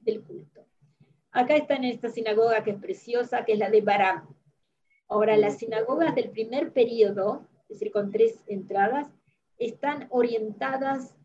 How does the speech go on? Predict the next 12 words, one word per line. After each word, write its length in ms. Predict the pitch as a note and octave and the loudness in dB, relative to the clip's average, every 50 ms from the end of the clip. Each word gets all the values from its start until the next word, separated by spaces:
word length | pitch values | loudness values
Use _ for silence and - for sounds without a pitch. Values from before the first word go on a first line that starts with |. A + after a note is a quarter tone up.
| _ _ | _ _
hacia 420 | - G#3+ G#3+ G#3 - G#3+ G#3 G#3 G3+ | -4 -4 -4 -2 0 2 2 2 2
Jerusalén 840 | - A3+ G#3 G#3 G#3 G3+ - G#3 G3+ G3 G3 G#3 - - - - - _ _ _ _ _ _ _ _ _ _ _ _ _ _ - | 0 0 0 2 0 0 0 0 2 4 4 4 2 0 -4 -10 -18 _ _ _ _ _ _ _ _ _ _ _ _ _ _ -6
y 380 | - C4 D4 D#4 D#4 D4+ - - _ _ _ _ _ _ _ | -2 0 0 0 0 -2 -6 -10 _ _ _ _ _ _ _
no 140 | A#3 B3 C4+ | -2 0 2
hay 220 | C#4+ D4 C#4+ - | 2 2 0 0
decoraciones, 1200 | - - A#3 A#3 - A#3 A3 G#3 G#3 - - - B3 A3+ A3+ A3+ A3+ A3+ A3+ A3+ A3+ - - - - | -2 -2 -2 2 2 4 4 2 2 -2 -2 0 2 4 4 2 2 0 0 -2 -2 -4 -10 -10 -4
les, 240 | G#3+ - - - - | -2 -2 -2 0 2
es 120 | B3+ B3 B3 | 2 2 2
muy, 180 | C4 D4+ D4+ | 2 0 0
son 220 | - - C4 B3 B3+ | -2 -2 -2 -2 -2
muy 220 | C4+ D4+ C#4+ - | -2 -2 -2 -2
austeras, 840 | - B3+ A#3+ - - - - A#3 G3+ F3+ E3+ E3 E3 - - _ | 0 -2 -2 -2 -2 2 4 4 4 4 2 -2 -4 -8 -14 _